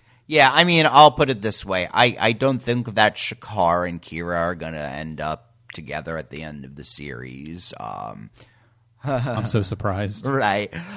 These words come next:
Speaker 1: Um, unless, you know, she needs to be the second minister by getting married, you know, unless
Speaker 2: Yeah.
Speaker 1: there's, yeah. But no, no, they're not gonna end up as a happy couple. What Odo and Kira are gonna end up, I don't know. I mean, this is obviously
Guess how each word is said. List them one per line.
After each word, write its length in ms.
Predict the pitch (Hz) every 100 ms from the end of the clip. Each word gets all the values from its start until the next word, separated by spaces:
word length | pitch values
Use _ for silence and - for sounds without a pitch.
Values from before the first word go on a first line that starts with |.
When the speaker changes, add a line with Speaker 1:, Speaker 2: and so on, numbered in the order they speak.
| 147
Speaker 1:
Um, 400 | - 147 139 131 120
unless, 600 | 151 147 143 131 123 -
you 120 | 135
know, 340 | 117 117 113 101
she 240 | - 120
needs 260 | 113 113 -
to 100 | 110
be 160 | 95 98
the 80 | 92
second 420 | - 98 98 82
minister 480 | 82 90 - 92 90
by 160 | 87
getting 300 | 90 87 85
married, 340 | 85 85 85 71
you 160 | 95
know, 140 | 98 98
unless 240 | 127 135
Speaker 2:
Yeah. 60 | - 123
Speaker 1:
there's, 140 | 123
yeah. 140 | 160 156 - - -
But 140 | 220
no, 220 | 220 208
no, 180 | 190 185
they're 220 | 185 208
not 200 | 208 196
gonna 140 | 196 180
end 260 | 151 160
up 140 | 147 127
as 160 | 131
a 60 | 127
happy 380 | 117 120 - 113
couple. 520 | 113 101 85 76 _ -
What 380 | 117 143 - -
Odo 380 | 147 147 151 151
and 160 | 143
Kira 300 | 123 147 143
are 140 | 135 127
gonna 240 | 131 127
end 260 | 90 127 123
up, 180 | 120 101
I 120 | 110
don't 240 | 110 87
know. 180 | 87 65
I 100 | 76
mean, 180 | 101 107
this 180 | 110 -
is 140 | 95
obviously 800 | 104 104 110 95 - 90 85 76